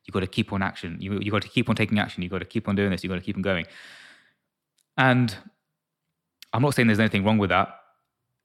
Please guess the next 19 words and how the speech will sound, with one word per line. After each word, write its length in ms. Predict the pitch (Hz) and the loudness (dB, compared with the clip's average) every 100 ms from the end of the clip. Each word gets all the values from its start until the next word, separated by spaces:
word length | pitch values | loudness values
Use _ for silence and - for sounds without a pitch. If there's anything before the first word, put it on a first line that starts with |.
| _ _ _ _ _ | _ _ _ _ _
but 120 | 107 | 0
what 180 | 98 104 | 2 2
I'm 100 | 92 | 0
saying 340 | - 151 113 | 2 4 4
is 320 | 95 92 - - _ _ _ _ _ | 4 0 -4 -18 _ _ _ _ _
there, 240 | 104 101 95 - _ _ - 110 - | -6 -4 -6 -12 _ _ -14 -14 -6
there's 220 | 117 104 | 0 0
a 40 | 98 | 0
high 220 | 120 117 | 2 0
chance 380 | - 117 113 90 | 0 0 0 -2
of 160 | 82 | -2
burnout 460 | 98 98 87 82 - _ _ _ _ _ _ _ _ _ - | 0 2 0 -4 -8 _ _ _ _ _ _ _ _ _ -10
in, 180 | 95 95 | -8 -6
in, 380 | 92 87 82 - - | -6 -4 -6 -8 -8
in 140 | 90 | -4
those 200 | 90 87 | -4 -4
circumstances. 800 | - 90 85 - 82 - - - _ | -4 -6 -6 -8 -8 -8 -14 -16 _
And 120 | 101 | 0
I, 100 | 107 | 2